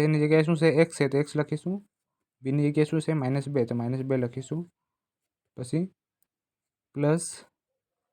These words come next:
બી, બી બરાબર શું છે? માઇનસ એક્સ, બે છે, માઇનસ બેનો વર્ગ. તો આપણે આવું લખીશું, એક્સનો વર્ગ માઇનસ છે તો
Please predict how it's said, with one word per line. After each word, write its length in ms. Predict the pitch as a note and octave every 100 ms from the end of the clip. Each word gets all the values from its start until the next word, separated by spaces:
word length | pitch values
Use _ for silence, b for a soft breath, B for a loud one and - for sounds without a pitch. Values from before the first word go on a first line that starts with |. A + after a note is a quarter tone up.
| _ _ _ -
બી, 240 | C3 D3 G2
બી 220 | A#2 C#3
બરાબર 220 | C#3+ D3
શું 120 | D#3+
છે? 40 | D#3
માઇનસ 340 | C3+ C3+ C#3+
એક્સ, 220 | D3+ C#3+ - -
બે 140 | C3 C#3+
છે, 180 | C3 F#2+ - - _ _ _ _ _ - A#2+ B2 _
માઇનસ 260 | C3 C3+ C#3
બેનો 260 | C3 B2+ B2+
વર્ગ. 240 | C3 A#2 - _ _ _ _ _
તો 80 | -
આપણે 180 | B2+
આવું 160 | B2+ C#3
લખીશું, 400 | C#3+ D3+ D#3+ D#3+
એક્સનો 280 | C#3 - C3+ C3+
વર્ગ 260 | C#3 C#3+ - _ _ _ _ _ _ _ _ _ _ _ _ _ -
માઇનસ 340 | C3 D3 D3
છે 80 | B2+
તો 140 | B2